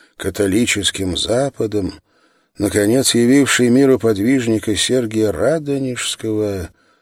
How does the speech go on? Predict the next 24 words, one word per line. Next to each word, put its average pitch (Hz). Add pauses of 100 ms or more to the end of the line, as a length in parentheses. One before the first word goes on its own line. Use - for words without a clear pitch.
(120)
спит -
в 160
могиле, 117 (440)
упокоившись 92
после 95
трудов 95
и 92
свершений 113
своих, 90 (500)
после 117
бурной 131
и 104
славно 110
прожитой 82
жизни. - (1040)
Он 139
всего 156
двух 139
лет 139
не 98
дожил 101
до 95
Куликова 95
поля 101